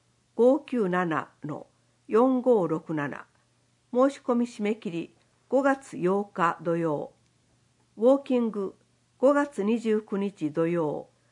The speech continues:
六月十三日日曜。会場、本庄中学校グラウンド。参加資格、どなたでも。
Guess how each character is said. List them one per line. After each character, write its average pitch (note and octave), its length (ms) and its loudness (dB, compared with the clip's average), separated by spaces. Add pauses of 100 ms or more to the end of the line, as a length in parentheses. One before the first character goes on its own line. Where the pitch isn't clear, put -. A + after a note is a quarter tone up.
(160)
六 F#3 240 -6
月 C#4 300 0
十 B3 220 -2
三 G#3+ 320 -4
日 D3+ 240 -6
日 E3 340 -6
曜。 D3+ 340 -6 (480)
会 A#3+ 280 2
場、 G#3 400 0 (320)
本 C#4 280 4
庄 E3 280 0
中 C4 280 -2
学 B3+ 320 -4
校 D#3 220 -2
グ E3 140 -4
ラ E3+ 140 0
ウ D#3 100 -2
ン D3 100 -6
ド。 - 240 -12 (420)
参 C4+ 200 4
加 B3+ 160 -2
資 - 100 -14
格、 F#3+ 440 -6 (240)
ど G3 120 0
な A#3+ 140 0
た G3+ 160 -2
で F#3 120 -2
も。 D#3+ 280 -6